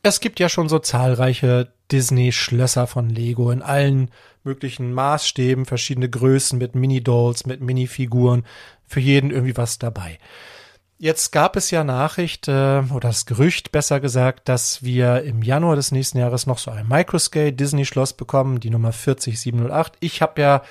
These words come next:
spekuliert, dass es möglicherweise so laufen wird wie bei dem großen Schloss. Wir kriegen einfach nochmal dieses klassische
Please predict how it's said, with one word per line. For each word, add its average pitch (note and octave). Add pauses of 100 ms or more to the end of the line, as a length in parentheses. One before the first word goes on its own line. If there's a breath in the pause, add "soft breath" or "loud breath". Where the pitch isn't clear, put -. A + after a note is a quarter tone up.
(160 loud breath)
spekuliert, C#3+
dass B2+
es -
möglicherweise B2
so B2
laufen A#2+
wird A#2+
wie -
bei B2+
dem A#2
großen F3+
Schloss. C#3+
Wir A#2
kriegen A#2+
einfach B2
nochmal B2 (400 loud breath)
dieses A#2
klassische C#3+